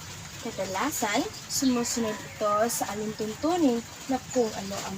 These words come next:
bigkas, siyang baybay. Halimbawa, bato balani.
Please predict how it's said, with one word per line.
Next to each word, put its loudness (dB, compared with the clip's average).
bigkas, 2
siyang 6
baybay. 4
Halimbawa, 8
bato 6
balani. 6